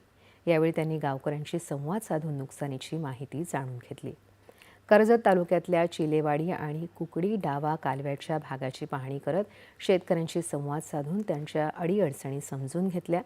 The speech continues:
अनेक गावांमध्ये अजूनही पाणी साचलेलं असून अशा ठिकाणी सात बारावरील नोंदीनुसार सरसकट पंचनामे करण्याच्या सूचना दिल्या.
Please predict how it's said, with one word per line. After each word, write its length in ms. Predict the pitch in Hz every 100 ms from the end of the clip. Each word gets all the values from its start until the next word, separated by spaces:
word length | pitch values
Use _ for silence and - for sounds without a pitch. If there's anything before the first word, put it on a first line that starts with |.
| - - - - _ -
अनेक 220 | 214 254
गावांमध्ये 480 | 254 233 233 226 240
अजूनही 520 | - 170 220 220 220
पाणी 340 | 254 185 156 170
साचलेलं 540 | - 135 - 139 143
असून 240 | 139 180 190
अशा 260 | 143 156
ठिकाणी 460 | 139 - 156 175 208
सात 260 | - 156
बारावरील 500 | 143 151 160 170 214
नोंदीनुसार 720 | 233 175 147 143 143 - 151 180 - - - -
सरसकट 480 | 196 185 - 202 220 202
पंचनामे 500 | 156 - 147 143 175
करण्याच्या 580 | 151 135 135 135 147
सूचना 480 | 180 170 147 131 127
दिल्या. 240 | 127 127